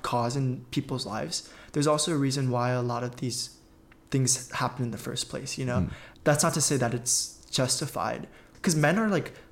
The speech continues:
Speaker 1: significantly more likely to commit suicide, like, successfully commit suicide.
Speaker 2: Right.
Speaker 1: Things like that. These are issues that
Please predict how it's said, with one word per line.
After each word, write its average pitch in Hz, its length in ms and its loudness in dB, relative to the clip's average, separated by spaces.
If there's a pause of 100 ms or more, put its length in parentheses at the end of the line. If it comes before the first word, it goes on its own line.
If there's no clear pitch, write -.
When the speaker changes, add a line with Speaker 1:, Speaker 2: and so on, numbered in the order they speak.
(240)
Speaker 1:
significantly 151 920 0 (260)
more 139 220 4
likely 123 300 0
to - 140 -6
commit - 320 -4
suicide, - 380 -2
like, 135 140 2
successfully 131 500 -2
commit 127 260 -6
suicide. - 440 -4
Speaker 2:
Right. - 300 2 (240)
Speaker 1:
Things 156 160 4
like 135 80 2
that. 135 180 0
These 151 160 2
are 180 120 4 (100)
issues 170 440 0
that 131 280 0